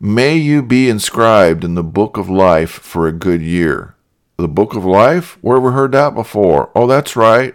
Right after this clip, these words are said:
Revelation. Because if you're in the Lamb's book of life, you're going to receive eternal life.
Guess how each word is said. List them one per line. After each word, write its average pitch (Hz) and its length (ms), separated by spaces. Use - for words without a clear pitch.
Revelation. 127 1120
Because 117 400
if 107 200
you're 110 140
in 101 80
the 101 80
Lamb's 107 480
book 107 320
of 95 120
life, 107 720
you're 104 200
going 110 420
to 107 420
receive 95 580
eternal 87 460
life. 87 560